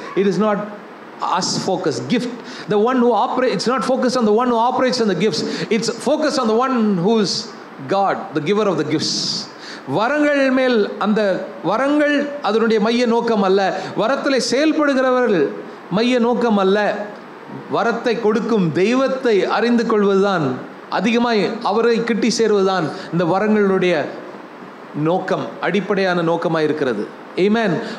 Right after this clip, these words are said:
The purpose of all the gifts is to come closer to God, know God more, to connect with God. Amen.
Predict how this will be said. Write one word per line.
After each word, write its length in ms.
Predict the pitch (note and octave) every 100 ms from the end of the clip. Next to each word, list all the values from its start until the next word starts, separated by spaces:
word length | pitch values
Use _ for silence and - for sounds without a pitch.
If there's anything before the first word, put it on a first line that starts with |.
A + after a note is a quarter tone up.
| - E3
The 80 | G#3 D#3+ B3
purpose 380 | D4 - D#4+ C4
of 40 | G#3+ A3+
all 260 | D4+ D#4+ D#4
the 60 | C4 G3
gifts 220 | A3 - - - - - - - G#3+
is 80 | F#3+ -
to 60 | G#3 - -
come 200 | A3 G#3+ F3+ B2+ -
closer 320 | G3+ F#3+ F3+ C#3+
to 40 | D3
God, 200 | D3+ B2+ C#3+
know 140 | G#3+ G#3+ F#3
God 160 | F#3+ F3 C#3+ D3
more, 200 | C3+ G#2+ - - - - - - - - - -
to 60 | D#3+
connect 260 | G#3+ A#3+ G#3 G3+
with 100 | D3 E3+
God. 180 | D3 A2 - E3
Amen. 240 | A3 B3+